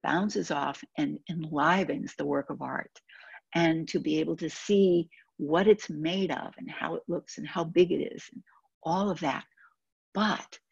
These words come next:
if you can't be there in person, you still get the opportunity to be there virtually. And it is magnificent to know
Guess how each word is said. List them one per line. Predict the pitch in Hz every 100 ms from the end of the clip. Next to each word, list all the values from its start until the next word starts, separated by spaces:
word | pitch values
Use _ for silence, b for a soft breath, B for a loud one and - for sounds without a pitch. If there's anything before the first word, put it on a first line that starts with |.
| b b
if | - -
you | 165
can't | 160 - 170 180
be | 208
there | 220 233
in | 233
person, | - 277 - - 190 - b b b _ _ -
you | 156
still | - - 190 190
get | 175 165
the | 151
opportunity | 147 147 - 160 143 131
to | 135
be | 131 160 180
there | 160 151
virtually. | 147 135 127 - - -
And | 135 139
it | 143
is | 147 -
magnificent | 156 143 151 175 185 160 165 139
to | 165
know | 156 156 135